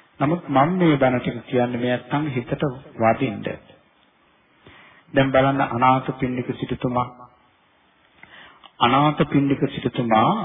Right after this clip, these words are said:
පනස් හතර කෝටියක් ධනෙ වියදම් කරලා බුදුරජාණන් වහන්සේට සුදු හඳුන් මාලිගයක් හැදුවා. සත්මහල් ප්‍රාසාදයක් වගේ මේ මාලිගය පේන්නේ.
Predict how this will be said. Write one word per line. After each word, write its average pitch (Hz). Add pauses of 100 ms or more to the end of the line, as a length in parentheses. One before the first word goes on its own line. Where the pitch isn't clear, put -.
(760)
පනස් 131
හතර 139
කෝටියක් 143
ධනෙ 123
වියදම් 120
කරලා 127 (1400)
බුදුරජාණන් 139
වහන්සේට 123 (1600)
සුදු 135
හඳුන් 151
මාලිගයක් 135
හැදුවා. - (1040)
සත්මහල් 143
ප්‍රාසාදයක් 131
වගේ 120
මේ 113
මාලිගය 113
පේන්නේ. -